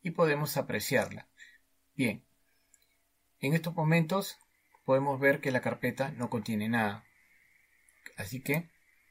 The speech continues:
vamos a pros-, a seguir trabajando en ella. Una vez que hemos terminado el tema de compartir, vamos a observar que la carpeta ha cambiado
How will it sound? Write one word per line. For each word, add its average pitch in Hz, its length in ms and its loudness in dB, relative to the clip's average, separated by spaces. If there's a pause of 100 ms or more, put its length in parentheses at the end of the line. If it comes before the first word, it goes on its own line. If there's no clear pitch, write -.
(880)
vamos 123 460 0
a 113 60 -8
pros-, - 280 -12
a 107 100 -6
seguir 110 300 -6
trabajando 117 640 -2 (120)
en 107 120 -2
ella. 95 240 -8 (1120)
Una 214 220 6
vez 202 140 6
que 202 100 -2
hemos 202 180 2
terminado 156 840 2
el 110 160 -8
tema 147 240 -4
de 143 100 -4
compartir, 123 640 -2 (1300)
vamos 135 340 -2
a 139 40 -6
observar 127 360 -4
que 151 80 -2
la 135 120 -2
carpeta 139 540 -4
ha 127 140 -6
cambiado 135 680 2